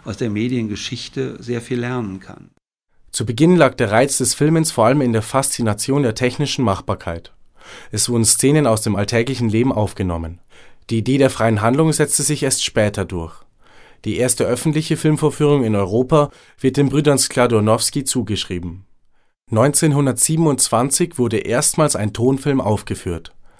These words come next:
Speaker 2: Rasch zog die gesamte Filmindustrie nach und wendete sich binnen weniger Jahre fast komplett vom Stummfilm ab.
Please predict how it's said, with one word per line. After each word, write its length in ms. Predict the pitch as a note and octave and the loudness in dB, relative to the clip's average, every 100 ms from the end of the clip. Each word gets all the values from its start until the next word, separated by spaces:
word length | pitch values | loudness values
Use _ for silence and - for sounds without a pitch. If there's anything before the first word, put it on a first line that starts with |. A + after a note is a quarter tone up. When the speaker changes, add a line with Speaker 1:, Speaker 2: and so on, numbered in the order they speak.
| - _ - | -20 _ -6
Speaker 2:
Rasch 460 | A2 C#3 - - | 0 2 0 -4
zog 240 | - C3 B2 | -2 -2 -2
die 100 | A2 | -4
gesamte 460 | G#2+ G#2+ C#3 C#3+ | 0 0 0 0
Filmindustrie 680 | B2 D3 E3 D3+ C3 - B2 | 0 2 2 2 0 0 0
nach 360 | A2 G2+ C3+ - | 0 2 0 0
und 180 | A2+ G#2 | -2 0
wendete 340 | A#2+ C#3+ C3 | 2 2 0
sich 260 | B2 A2+ - | -4 -4 -2
binnen 360 | B2 A2+ G2 | 0 0 0
weniger 340 | G2+ C3+ D#3+ C#3 | 0 0 2 2
Jahre 340 | A#2 A2+ B2 | 2 0 0
fast 280 | A#2+ G#2 - | -4 -4 -4
komplett 440 | - F#2+ - B2+ | -4 -4 -2 -4
vom 200 | - A#2 | -2 -4
Stummfilm 520 | G#2+ - A2 G#2+ A2+ G2 | -4 -2 -4 0 -2 -2
ab. 320 | F#2+ - | -6 -8